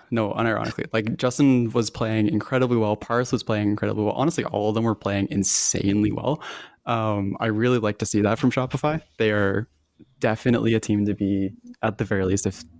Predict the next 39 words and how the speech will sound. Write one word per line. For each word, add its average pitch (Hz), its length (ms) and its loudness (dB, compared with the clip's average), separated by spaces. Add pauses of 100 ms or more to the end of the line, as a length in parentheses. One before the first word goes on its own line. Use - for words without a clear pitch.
(140)
th-, - 140 -6 (220)
this - 160 -4
was 101 100 0
any 101 140 0
showing. 110 260 -2 (420)
Um, 107 540 0 (180)
like, 104 140 0
this 107 140 -2
tournament 104 320 0
is 104 100 0
any 101 280 2 (340)
representative, 120 720 0
which - 320 -4
historically 95 560 -2
the 104 120 -6
first - 440 -2
one 101 340 0
isn't 101 360 0
great. 120 360 -2 (440)
Um, 107 520 0 (160)
but 117 480 0 (240)
they 123 100 2
played, 113 280 0
like, 98 140 0
super, 127 380 2
super 123 280 0
well. 104 240 2
They 101 80 2
were 101 80 0
actually 107 260 -2
fo-, - 120 -4
uh, 107 280 0
flowing 110 320 0
as 107 100 -2
a 110 60 -2
team. 104 520 2
There 101 380 2
were 104 160 2
some 104 520 2